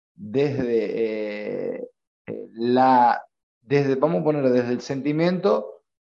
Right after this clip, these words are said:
luego desde el, eh, la intuición y desde el deseo. Esos tres focos, esos tres aspectos puse para, para,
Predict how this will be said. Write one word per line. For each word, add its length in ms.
luego 420
desde 400
el, 680
eh, 520
la 240
intuición 920
y 160
desde 320
el 140
deseo. 600
Esos 360
tres 240
focos, 440
esos 160
tres 200
aspectos 640
puse 560
para, 460
para, 440